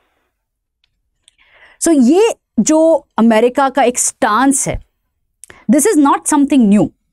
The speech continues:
But what is new is जो आजकल दो वॉर्स चल रही हैं, रशिया यूक्रेन क्राइसिस और इजराइल हमास वॉर। ओपनली सबको पता है कि इजराइल और यूक्रेन को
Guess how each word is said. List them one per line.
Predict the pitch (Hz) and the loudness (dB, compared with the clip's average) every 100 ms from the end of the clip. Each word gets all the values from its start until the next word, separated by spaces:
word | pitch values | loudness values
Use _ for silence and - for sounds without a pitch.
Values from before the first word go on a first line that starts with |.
| _ _ _ - | _ _ _ -6
But | 208 185 | -4 -2
what | 269 330 | -2 0
is | 370 | 0
new | 247 247 247 | 2 2 0
is | 175 208 | -2 -4
जो | - 247 - | -2 -2 -2
आजकल | 202 285 - - 277 | -2 -2 -4 -4 -2
दो | 220 208 220 | 0 0 0
वॉर्स | 165 143 220 269 - | -2 -2 0 0 -2
चल | 185 156 | -4 -2
रही | 160 151 | 0 -2
हैं, | 160 233 - - - - | -2 -4 -8 -20 -12 -2
रशिया | 247 294 359 | -2 0 0
यूक्रेन | 320 262 - 240 233 | 0 -2 -2 -2 -2
क्राइसिस | 214 165 175 - 156 - - | -4 -4 -2 -4 -4 -6 -2
और | 175 175 | 0 0
इजराइल | 196 185 202 220 208 | -2 0 0 -2 -2
हमास | 170 165 165 - | -2 -2 -2 -4
वॉर। | 143 - - _ _ _ _ _ _ _ _ | -4 -4 -8 _ _ _ _ _ _ _ _
ओपनली | 262 311 330 523 494 | -2 -2 -2 -6 -8
सबको | 494 311 - 403 | -6 -6 -4 -4
पता | 320 277 302 | -4 -2 -2
है | 277 311 | -2 -4
कि | 320 | -4
इजराइल | - 240 240 262 349 | -2 0 0 0 0
और | 294 | 0
यूक्रेन | 226 220 220 262 277 294 | 0 -2 -2 -2 0 0
को | 254 294 | 0 0